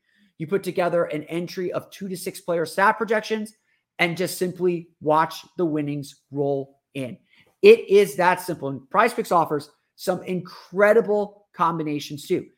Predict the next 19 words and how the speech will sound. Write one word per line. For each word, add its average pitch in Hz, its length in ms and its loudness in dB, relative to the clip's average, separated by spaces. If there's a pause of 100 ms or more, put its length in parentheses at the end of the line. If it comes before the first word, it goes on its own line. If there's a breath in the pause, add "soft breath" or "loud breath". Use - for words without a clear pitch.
(200)
You 165 120 -6
can 147 260 -6
mix 196 280 0
leagues, 196 500 -4 (180)
leagues 185 320 -4
together. 214 400 2
You 175 80 -10
can 143 140 -8
pick - 260 -10
N-, 147 260 -6
N 151 140 -6
B 143 140 -4
A 156 120 0
and 143 100 -4
N 156 80 -4
F 156 120 -4
L 185 80 2
games 226 260 0
together. 254 400 2